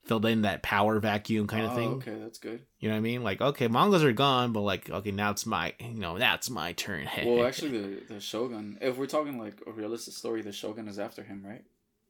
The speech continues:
Speaker 1: So, yeah, uh, I believe they've confirmed that the sto-, that the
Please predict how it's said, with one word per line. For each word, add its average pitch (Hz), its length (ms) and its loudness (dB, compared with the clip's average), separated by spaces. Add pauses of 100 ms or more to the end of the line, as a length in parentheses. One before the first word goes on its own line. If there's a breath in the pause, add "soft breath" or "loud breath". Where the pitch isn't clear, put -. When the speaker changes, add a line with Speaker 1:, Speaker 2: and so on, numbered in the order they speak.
(600 loud breath)
Speaker 1:
So, 202 540 12
yeah, 165 400 12 (120)
uh, 147 680 6
I 160 120 8
believe 196 840 8
they've 156 180 4
confirmed 156 640 6
that 143 120 8
the 120 120 2
sto-, - 380 2
that 131 220 4
the 113 640 4